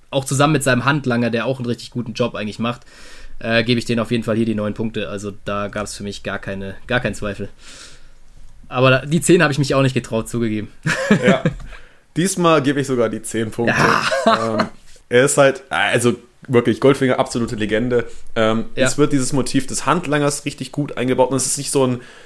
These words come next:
Speaker 2: Wischiwaschi-Handlanger, der halt
Speaker 1: Ja.
Speaker 2: einmal oder zweimal in eine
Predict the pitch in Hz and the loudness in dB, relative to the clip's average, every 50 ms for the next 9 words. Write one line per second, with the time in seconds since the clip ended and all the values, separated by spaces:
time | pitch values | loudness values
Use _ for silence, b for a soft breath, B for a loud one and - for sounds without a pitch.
0 | B B B - 120 147 151 - 160 139 113 127 151 170 - 170 160 147 - 143 | B B B 2 2 2 4 4 2 2 4 4 2 2 2 2 2 2 2 2
1 | 147 143 135 135 143 143 131 120 127 127 123 131 131 131 127 127 - - 127 127 | 0 0 0 0 2 2 2 2 2 2 4 4 4 4 2 2 0 0 2 2
2 | 131 135 123 123 - - - - - - 123 120 - - 127 135 131 131 113 123 | 2 2 0 -2 -4 -10 -14 -12 -6 -4 -4 -2 0 2 2 4 4 2 2 0
3 | 131 | 0